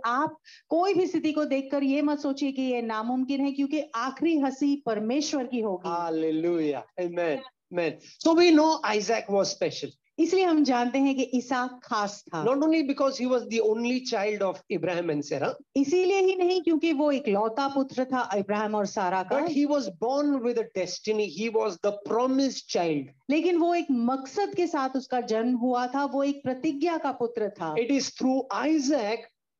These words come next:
Speaker 2: that a nation would be born, which is Jacob.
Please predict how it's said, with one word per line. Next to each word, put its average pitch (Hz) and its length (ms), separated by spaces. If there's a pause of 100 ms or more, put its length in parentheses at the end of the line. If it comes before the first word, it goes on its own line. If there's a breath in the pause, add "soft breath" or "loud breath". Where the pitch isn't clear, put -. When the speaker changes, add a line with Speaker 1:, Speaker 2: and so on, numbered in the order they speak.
Speaker 2:
that 226 260 (220)
a 208 100 (200)
nation 247 400
would 233 220
be 214 120
born, 180 400
which 175 160
is 151 260
Jacob. 165 300